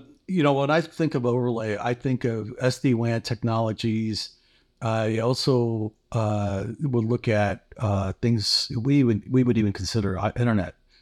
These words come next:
to be sort of an overlay network. Um, anything, you know, not to get into a technical discussion, but level three and above,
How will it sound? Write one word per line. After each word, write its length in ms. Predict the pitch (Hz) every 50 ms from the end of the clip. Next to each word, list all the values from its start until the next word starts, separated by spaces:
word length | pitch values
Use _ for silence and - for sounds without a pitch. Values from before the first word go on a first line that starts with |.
| _ _ _ - - 107
to 100 | - 110
be 480 | 104 110 107 107 104 101 101 101 101
sort 260 | 90 - - 113 110 101
of 60 | 95
an 140 | 95 98 104
overlay 420 | 101 101 101 101 95 98 95 95
network. 560 | 92 101 110 110 107 - - - - - - _ _ _ _ _ _ _ _ -
Um, 340 | - 101 95 98 87 98 - -
anything, 720 | 139 147 147 139 - - 135 127 123 120 117 113 110 110
you 160 | - 120 113
know, 160 | 104 104 101
not 220 | 98 104 127 127 -
to 80 | -
get 200 | 120 110 120 104
into 280 | 107 110 95 - 110 95
a 60 | 92
technical 420 | - - 143 139 - - 104 - 98
discussion, 500 | 92 92 - - - 78 - - - 101
but 160 | - 113 -
level 240 | 131 123 123 120 107
three 280 | - - 113 117 113
and 100 | 107 101
above, 300 | 101 87 104 110 127 143